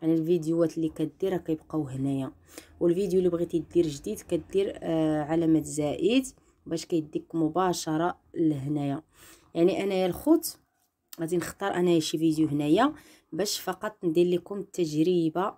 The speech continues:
فيه، يعني غنختار شي فيديو ونمونطيه قدامكم باش تعرفوا كيفاش انكم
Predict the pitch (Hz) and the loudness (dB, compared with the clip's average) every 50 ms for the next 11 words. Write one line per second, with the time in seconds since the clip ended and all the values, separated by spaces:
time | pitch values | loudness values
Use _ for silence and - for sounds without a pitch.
0 | _ _ _ - - - 185 170 156 139 - _ _ _ _ _ _ _ - 156 | _ _ _ -20 -4 0 2 2 2 2 -2 _ _ _ _ _ _ _ 0 0
1 | 156 165 170 170 160 - - 175 165 156 - - 165 156 160 160 156 160 190 226 | 2 2 2 0 -2 -4 -6 -6 -6 -4 -4 -4 2 4 4 4 4 4 2 0
2 | 247 - - _ - 196 202 190 185 185 185 175 160 - 202 208 180 160 - _ | 0 -2 -4 _ -12 -10 -6 -6 -4 -4 -2 -4 -4 -4 -4 -4 -4 -4 -6 _
3 | _ _ _ 175 170 165 160 156 156 - - 214 233 254 262 254 - _ _ _ | _ _ _ -4 -2 0 0 0 0 -2 -2 0 0 0 -2 -4 -8 _ _ _
4 | _ _ _ _ _ - 170 180 175 - - - 170 175 175 - - 202 202 - | _ _ _ _ _ -4 -2 -2 -2 -2 -4 -2 -2 -2 -2 -4 -6 -12 -12 -6
5 | - 196 190 - 202 185 - - - - 180 175 175 180 170 175 - - 175 170 | -6 -6 -6 -4 -6 -8 -8 -8 -8 -6 -2 -2 0 0 -2 -4 -6 -2 -2 -2
6 | 156 | -2